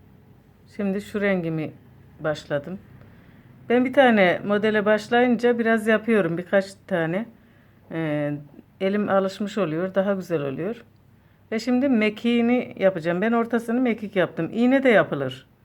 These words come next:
Şu ortası, e, iğneyle de yapılır ama ben, m, mekiği bilir olunca mekik yapıyorum. Daha güzel duruyor. Daha muntazam duruyor. Bismillahirrahmanirrahim. Şimdi ipimi alıyorum.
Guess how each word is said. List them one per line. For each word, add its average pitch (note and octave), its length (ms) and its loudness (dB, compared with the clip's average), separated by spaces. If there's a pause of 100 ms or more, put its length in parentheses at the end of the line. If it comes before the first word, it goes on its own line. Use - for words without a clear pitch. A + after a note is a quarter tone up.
(520)
Şu - 180 -10
ortası, A3 680 -2 (1400)
e, D#3+ 400 -2
iğneyle A#3+ 460 2
de E3 60 4
yapılır F3+ 380 0
ama C4 260 2
ben, C#4 320 6 (400)
m, - 140 -10 (440)
mekiği A#3 400 0
bilir C4 220 0
olunca C#4+ 400 6
mekik C4 360 0
yapıyorum. G3+ 520 0 (240)
Daha A#3 300 -2
güzel F3 440 -4
duruyor. D#3 420 -8 (380)
Daha G3+ 220 -4
muntazam F3 600 -2
duruyor. D#3 380 -6 (1400)
Bismillahirrahmanirrahim. E3 1200 -6
Şimdi A#3 260 0
ipimi A#3+ 640 0 (180)
alıyorum. A3 520 2